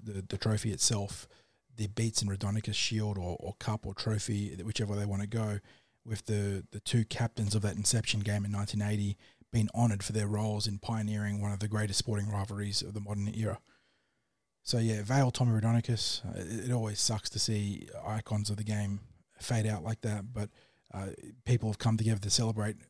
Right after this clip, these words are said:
who he was and what he did for the game in the right sort of manner, I feel. So, on that somber note, um, we'll bring an end to this episode of the podcast, and once again, I do apologise for the technical issues that have led to an absolute botched initial recording, um, and I hope you guys can drop by next week for hopefully a, a, a much better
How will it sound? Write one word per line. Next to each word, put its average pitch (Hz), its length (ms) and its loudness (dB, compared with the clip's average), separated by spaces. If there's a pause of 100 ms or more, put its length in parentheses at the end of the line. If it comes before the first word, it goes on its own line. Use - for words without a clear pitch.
(120)
who 135 120 4
he 117 120 4
was 113 300 2
and 110 80 2
what 107 80 4
he 101 60 0
did 107 100 -2
for - 80 -6
the 117 80 -2
game 104 280 -2
in 101 120 -2
the 104 80 0
right 104 220 0
sort 104 180 -2
of 98 60 -4
manner, 95 200 -2
I 92 80 -6
feel. 98 320 -6 (520)
So, 101 280 -6 (100)
on 117 160 0
that 107 180 -2
somber 107 260 0
note, 127 320 -2
um, 107 240 -14
we'll 104 180 -18
bring 107 160 -2
an 101 80 0
end 104 160 0
to 117 60 -6
this 107 160 0
episode 104 240 -4
of - 60 -12
the - 60 -8
podcast, 107 380 -2
and 104 140 -2
once 101 180 -2
again, 107 180 0
I 101 60 0
do 110 160 0
apologise 104 760 -2 (420)
for 113 120 0
the 101 100 2
technical 107 420 2
issues 104 260 2
that 104 140 0
have 101 260 -4
led 110 260 -2
to 104 320 -2
an 110 80 -10
absolute 104 480 -2
botched 113 360 0
initial 107 320 2
recording, 120 480 4 (720)
um, 92 140 -6
and 101 260 -4
I - 60 -2
hope 117 180 4
you 120 60 -2
guys 117 200 2
can 107 140 -4
drop 117 220 0
by 127 120 4
next 113 280 4
week 117 160 4
for 120 120 4
hopefully 117 380 4
a, 107 240 0
a, - 280 -6
a 110 40 -4
much 107 280 0
better 101 320 -2